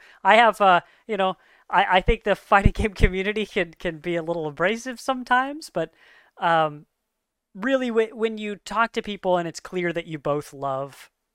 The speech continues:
a fighting game, people will open up and they'll be so excited to, to play with you and to give you pointers and all this stuff. And, um, you know, even though I, I did give,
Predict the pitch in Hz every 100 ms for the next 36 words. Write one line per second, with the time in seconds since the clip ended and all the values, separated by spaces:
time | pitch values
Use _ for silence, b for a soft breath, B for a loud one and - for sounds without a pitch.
0 | _ _ _ _ _ _ _ 160 - 139
1 | 135 139 147 151 156 b b b - 190
2 | 202 170 156 151 160 143 139 151 143 143
3 | 143 - 147 143 - 131 131 - 123 127
4 | - - - 180 175 165 165 160 156 139
5 | 131 - 139 135 _ - 180 170 156 151
6 | 151 143 143 143 - 139 135 135 131 b
7 | b b b b b - 143 131 120 _
8 | _ _ _ _ _ _ _ _ 165 143
9 | 208 240 247 214 240 233 254 226 240 226
10 | 254 226 -